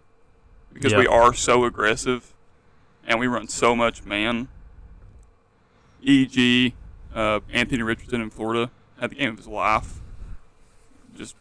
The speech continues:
Speaker 1: getting, getting around, you know, A-gap blitzes and, and running, you know. So Stetson Bennett scares the crap out of me personally. <laughs> And it's not 'cause of his arm. He's got a great arm, and I think intelligence-wise, football knowledge-wise, uh,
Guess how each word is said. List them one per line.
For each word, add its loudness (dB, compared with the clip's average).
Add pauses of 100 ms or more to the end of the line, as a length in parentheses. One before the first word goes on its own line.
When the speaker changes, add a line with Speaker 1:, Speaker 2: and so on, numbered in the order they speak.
(160)
Speaker 1:
getting, -2 (180)
getting 4
around, 4 (100)
you -4
know, 4
A-gap 4
blitzes 0
and, -12
and -10
running, 0 (100)
you -10
know. -2
So -4 (720)
Stetson 4
Bennett 4
scares 2
the -4
crap 0
out -4
of -14
me -8
personally. -2
<laughs> 0 (520)
And 4
it's 4
not 8
'cause 6
of 4
his 6
arm. 12 (160)
He's 4
got 10
a 10
great 8
arm, 8 (300)
and -4
I 4
think 2 (1400)
intelligence-wise, 6
football 4
knowledge-wise, 4 (260)
uh, 0